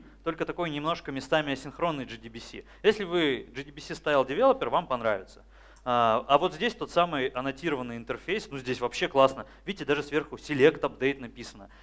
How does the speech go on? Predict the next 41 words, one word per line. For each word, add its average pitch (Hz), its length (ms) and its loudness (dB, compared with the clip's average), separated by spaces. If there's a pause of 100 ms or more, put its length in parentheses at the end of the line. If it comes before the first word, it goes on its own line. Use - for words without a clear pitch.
(120)
Но 240 100 4
джойна 196 360 6
вы 190 100 0
не 175 100 -4
увидите, 120 420 -8
потому 147 280 -6
что 156 140 -14
в - 40 -16
S - 120 -14
Q 110 160 -10
L 147 200 -2
джойнов 117 400 -4
нет, 113 200 -10 (300)
как 123 160 -6
и 156 40 -18
в - 40 -20
Кассандре 98 500 -14
тоже. - 200 -20 (640)
Хотите 220 320 -2
ещё 208 160 4
больше 170 260 4
приключений? 151 640 0
Вот 135 140 -6
как 156 140 0
тот 170 160 -2
слон, 165 260 0
который 139 280 -2
трётся 143 340 0
о 143 40 2
столб, 143 340 -4
и - 20 -6
у 127 60 -6
него 135 220 -6
кровавые 143 420 6
сопли 127 320 -6
пускают 113 420 -6
с - 40 -18
всего 127 200 -12
тела. 110 320 -2 (220)
Конечно, 175 340 -2
можно. 135 440 0